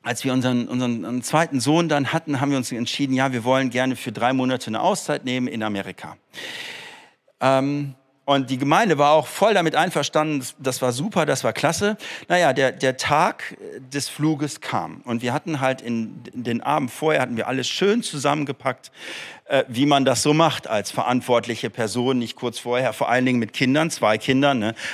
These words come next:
Alles schön gepackt, alles schön zusammengelegt. Also ich, ich weiß noch, es war alles da. Ich weiß es. So.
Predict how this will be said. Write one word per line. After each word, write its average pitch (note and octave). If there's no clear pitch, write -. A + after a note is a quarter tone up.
Alles C#3
schön C#3+
gepackt, D3
alles F#3+
schön D#3+
zusammengelegt. C3+
Also C3+
ich, -
ich C#3+
weiß E3+
noch, D#3+
es C#3+
war A#2+
alles F#3+
da. G2
Ich G#2
weiß E3
es. -
So. C#3